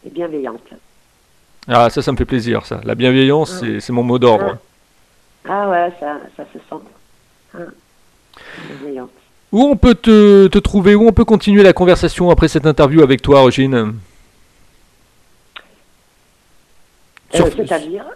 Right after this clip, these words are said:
Speaker 2: sur Facebook, sur
Speaker 1: Oui.
Speaker 2: LinkedIn, sur YouTube,
Speaker 1: Sur
Speaker 2: sur, euh,
Speaker 1: Facebook, euh... Régine Ortiz, euh, sur mon site, Régine Ortiz. <laughs>
Speaker 2: D'accord.
Speaker 1: Et,
Speaker 2: C'est,
Speaker 1: euh,
Speaker 2: c'est régineortiz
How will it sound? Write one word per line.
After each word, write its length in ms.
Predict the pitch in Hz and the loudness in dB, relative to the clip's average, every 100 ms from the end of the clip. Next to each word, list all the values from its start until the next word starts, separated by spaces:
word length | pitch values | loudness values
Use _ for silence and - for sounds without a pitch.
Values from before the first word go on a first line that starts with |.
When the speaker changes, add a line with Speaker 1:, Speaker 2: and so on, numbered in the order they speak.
| - | -16
Speaker 2:
sur 200 | - 175 | 0 2
Facebook, 540 | 185 170 151 214 247 233 | 4 2 4 2 2 2
sur 140 | 196 | -2
Speaker 1:
Oui. 40 | 185 | 0
Speaker 2:
LinkedIn, 600 | 180 185 170 214 233 220 | 2 2 4 2 2 2
sur 160 | - 175 | 4 4
YouTube, 540 | 175 185 220 240 202 | 2 0 0 0 -2
Speaker 1:
Sur 340 | - 196 185 | -4 2 4
Speaker 2:
sur, 80 | 165 | 4
euh, 200 | 160 156 | 2 2
Speaker 1:
Facebook, 500 | 151 165 190 226 - | 0 -4 -4 -6 -8
euh... 140 | 214 170 185 _ _ - | -8 -8 -8 _ _ -16
Régine 320 | 180 175 180 | -12 -10 -6
Ortiz, 560 | 170 - - 214 269 185 175 _ _ _ _ _ _ - | -8 -10 -16 -14 -14 -14 -16 _ _ _ _ _ _ -12
euh, 260 | 170 170 170 | -8 -6 -8
sur 100 | 170 | -10
mon 160 | 160 170 - | -12 -14 -14
site, 220 | 220 285 247 | -18 -14 -8
Régine 340 | 196 156 139 | -8 -8 -12
Ortiz. 380 | 135 - _ 240 320 - - | -14 -16 _ -20 -20 -20 -20
<laughs> 340 | - 170 - - | -18 -20 -20 -14
Speaker 2:
D'accord. 600 | 113 117 - 127 185 247 220 _ _ _ _ _ _ _ _ _ _ - | -6 -4 -2 0 0 -2 -10 _ _ _ _ _ _ _ _ _ _ -4
Speaker 1:
Et, 40 | |
Speaker 2:
C'est, 220 | 151 147 | 0 0
Speaker 1:
euh, 280 | 139 139 131 123 | -2 -6 -8 -4
Speaker 2:
c'est 100 | 127 | 0
régineortiz 800 | 180 202 226 208 165 226 214 175 | 2 2 2 2 0 0 0 4